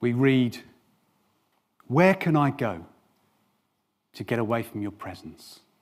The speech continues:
If I go up to the heights, you're there. If I go to the depths, you're there.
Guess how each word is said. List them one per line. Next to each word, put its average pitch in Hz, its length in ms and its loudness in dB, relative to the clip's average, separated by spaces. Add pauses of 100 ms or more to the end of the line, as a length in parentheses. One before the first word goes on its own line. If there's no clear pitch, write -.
(100)
If - 40 -10
I 135 80 0
go 156 220 2
up 156 140 0
to 147 100 -4
the 135 80 0
heights, - 760 -2 (540)
you're 120 180 -2
there. 87 400 -10
If - 80 -14
I 117 80 -6
go 147 180 0
to 139 140 -10
the 127 100 -4
depths, - 580 -4
you're 127 200 -4
there. 95 320 -10